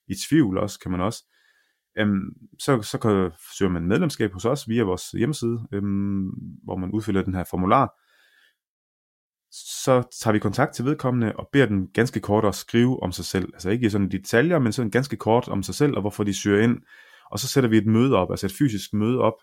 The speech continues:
med vedkommende og mødes med dem. Øh, og det plejer at være to fra bestyrelsen, der mødes med, med vedkommende, øh, og, og tager en snak, øh, sådan uformelt.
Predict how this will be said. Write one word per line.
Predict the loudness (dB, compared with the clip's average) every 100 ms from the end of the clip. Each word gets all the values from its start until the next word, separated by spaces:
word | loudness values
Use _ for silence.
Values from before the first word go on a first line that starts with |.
| -6
med | 0
vedkommende | 0 0 -2 -2 -4 -2
og | 2
mødes | 2 2 0
med | -4
dem. | -4 -6 -4
Øh, | 0 0
og |
det | 0
plejer | 2 2
at | 4
være | 0
to | -2 -4
fra | -6
bestyrelsen, | -4 -2 0 -2 -2
der |
mødes | 0 -2 -2
med, | -4
med | -2 0
vedkommende, | 0 0 0 -2 -4 _ _ _ _ _ _ 0
øh, | 4 6
og, | 4 0
og |
tager | 0 0
en |
snak, | 2 0 0 -2 -8
øh, | 0 2 2 0 -2
sådan | -2 0 0 -2 -8 -8
uformelt. | -4 0 2 2